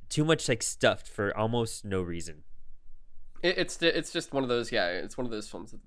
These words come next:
Speaker 2: that could just be cut down. I think, honestly, the way I look at this film is it's one of those films, if you watch with a group of friends, you don't necessarily have to pay attention for all of it. So,
Speaker 1: Mm-hmm.
Speaker 2: like, a lot of the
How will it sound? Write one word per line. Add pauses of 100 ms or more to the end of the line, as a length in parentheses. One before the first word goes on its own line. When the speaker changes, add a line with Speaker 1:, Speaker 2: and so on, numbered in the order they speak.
Speaker 2:
that
could
just
be
cut
down.
I
think,
honestly,
the
way
I (360)
look
at
this
film
is
it's
one
of
those
films,
if
you
watch
with
a
group
of
friends, (580)
you
don't
necessarily
have
to
pay
attention
for
all
of
it.
So,
Speaker 1:
Mm-hmm.
Speaker 2:
like,
a
lot
of
the